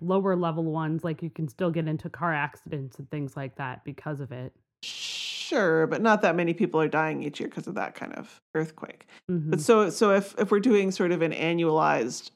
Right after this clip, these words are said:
Speaker 2: earthquake death thing, you have to spread out those, those big earthquake deaths over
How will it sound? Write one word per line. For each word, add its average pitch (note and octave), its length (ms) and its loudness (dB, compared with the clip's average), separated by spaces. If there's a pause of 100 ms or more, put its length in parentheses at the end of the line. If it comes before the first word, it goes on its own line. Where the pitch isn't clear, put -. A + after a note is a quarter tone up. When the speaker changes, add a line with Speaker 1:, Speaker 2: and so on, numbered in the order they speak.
(160)
Speaker 2:
earthquake D#3 540 -4
death C#3+ 200 -4
thing, - 140 -6
you D#3+ 60 -2
have D#3 120 -6
to D#3 80 -4
spread F#3 380 0
out E3 260 2
those, D#3 400 -2 (160)
those D#3 180 2
big F#3 320 0
earthquake D#3 540 -4 (200)
deaths - 380 -6
over C#3+ 400 -6